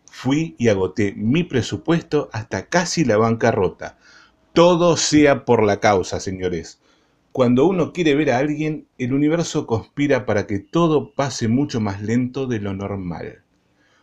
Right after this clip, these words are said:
Por ejemplo, si mi viaje hacia el shopping donde ella estaba tenía que durar cinco minutos, duraba quince. El bendito premetro, una cosa parecida al tranvía pero más moderno,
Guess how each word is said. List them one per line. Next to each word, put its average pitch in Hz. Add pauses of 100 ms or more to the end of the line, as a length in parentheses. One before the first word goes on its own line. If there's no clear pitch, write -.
(320)
Por 101
ejemplo, 85 (360)
si -
mi 98
viaje 110
hacia -
el 90
shopping 120
donde 90
ella 104
estaba 151 (360)
tenía 123
que 110
durar 104
cinco 170
minutos, 151 (680)
duraba 135
quince. - (920)
El 165
bendito 202
premetro, 98
una 113
cosa 113
parecida 101
al 101
tranvía 98
pero 90
más 101
moderno, 101